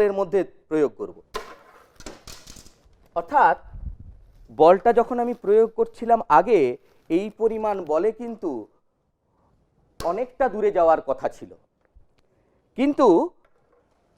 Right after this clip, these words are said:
আমরা যখন এর মধ্যে একটা পেপারকে প্রসারিত করে দিলাম তখন কিন্তু ওই পরিমাণ বলে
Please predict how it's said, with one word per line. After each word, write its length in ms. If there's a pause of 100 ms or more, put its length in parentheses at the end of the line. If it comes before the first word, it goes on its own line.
(180)
আমরা 220 (140)
যখন 260 (160)
এর 180
মধ্যে 240 (100)
একটা 240 (1800)
পেপারকে 460 (120)
প্রসারিত 460 (120)
করে 160 (100)
দিলাম 280 (440)
তখন 220 (100)
কিন্তু 300 (760)
ওই 100 (120)
পরিমাণ 300 (140)
বলে 200